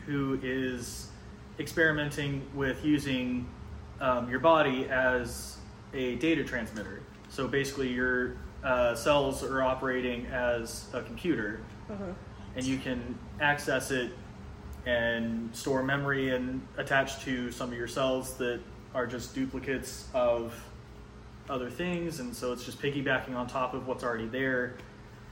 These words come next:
Speaker 1: And, uh,
Speaker 2: And then one of the people who has done this, his body gets stolen 'cause it was gonna be cremated so no one could find it.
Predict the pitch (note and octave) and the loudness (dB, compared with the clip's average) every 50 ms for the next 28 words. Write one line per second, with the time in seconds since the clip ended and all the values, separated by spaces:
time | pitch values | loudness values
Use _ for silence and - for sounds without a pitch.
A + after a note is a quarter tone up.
0 | - - - - - - - - C3+ C3 C3 B2+ B2+ B2+ B2 A#2+ A#2 A2+ A#2 A2+ | -18 -18 -18 -18 -16 -14 -6 -2 0 0 2 2 2 2 2 4 4 2 2 0
1 | A2 A2 - - - - - - - - - - - - - - - G#3+ G#3 G3+ | -2 -6 -10 -12 -14 -16 -16 -18 -18 -18 -16 -16 -16 -16 -12 -8 -4 2 4 4
2 | G#3 A3 A3+ A#3 A#3+ A#3 A#3 A3+ - B3 - - A#3+ G3+ G#3+ G3 F#3+ F#3+ - D4 | 8 8 8 8 8 4 2 2 0 0 -2 -2 -2 0 0 0 0 4 8 10
3 | E4 F#4+ F4+ C#4 A3+ G#3 G3 - - - G#3+ G3+ - - A3+ A3+ A3 G#3+ - - | 10 10 10 10 8 6 4 4 0 -4 -4 -2 4 6 6 8 8 6 4 2
4 | F#3 E3 - - - - - - - D4 D4+ E4+ F4 F4 C4+ - - - - - | -2 -2 -4 -6 -10 -10 -10 -2 4 8 8 10 10 8 6 4 0 -4 -6 -8
5 | - - - - - - - - - - - - B3 A3 A3 G#3 G#3 - D4 D#4 | -10 -12 -12 -14 -14 -14 -14 -14 -14 -14 -4 -2 2 4 4 4 8 10 10 10
6 | D4+ C4 A#3 G#3 - - F4+ G4 F4+ C#4 A3 G#3 G3 F#3+ F#3+ - G#3 G#3+ A3 A3 | 10 8 6 2 2 4 6 8 8 8 6 4 2 0 0 0 4 4 6 6
7 | G#3+ G3+ G3 G3+ F3+ F3 E3+ - - - G3+ G3 F#3 F3+ E3+ D#3+ | 6 4 4 4 4 4 2 2 0 2 2 2 2 2 0 -2